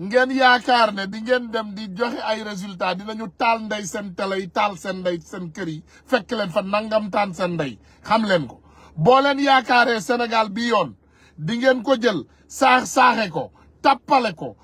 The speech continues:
njuuj njaaj ko, wuruj waraj. Billahi, yéen a ngi nax seen bopp.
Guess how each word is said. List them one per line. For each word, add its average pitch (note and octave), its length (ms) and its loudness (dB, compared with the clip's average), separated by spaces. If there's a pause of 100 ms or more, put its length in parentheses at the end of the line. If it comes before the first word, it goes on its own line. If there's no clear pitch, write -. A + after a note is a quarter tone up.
(140)
njuuj C#4 420 2
njaaj C4 260 2
ko, A3+ 140 -6
wuruj C4+ 360 2
waraj. A#3 340 2 (500)
Billahi, A3+ 640 0
yéen G#3+ 140 -4
a G#3 60 -2
ngi G3+ 80 -10
nax F#3 160 -6
seen D#3+ 200 -4
bopp. B2+ 140 -10